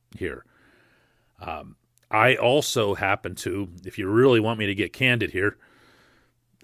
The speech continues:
I have a lot of respect for coaches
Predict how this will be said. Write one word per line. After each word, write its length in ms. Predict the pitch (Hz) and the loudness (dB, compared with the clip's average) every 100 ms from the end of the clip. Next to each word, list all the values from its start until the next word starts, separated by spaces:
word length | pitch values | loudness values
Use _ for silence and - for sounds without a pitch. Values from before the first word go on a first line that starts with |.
| - | 0
I 140 | 117 | 2
have 160 | 123 117 | 4 4
a 80 | 98 | 2
lot 600 | 95 117 123 123 123 120 | 2 6 8 8 6 6
of 80 | 120 | 4
respect 680 | 113 - 123 107 - - - _ - _ _ _ | 2 0 0 0 -2 -16 -20 _ -20 _ _ _
for 220 | _ 98 | _ -10
coaches 640 | - 120 117 120 110 107 | -4 0 0 0 -2 -2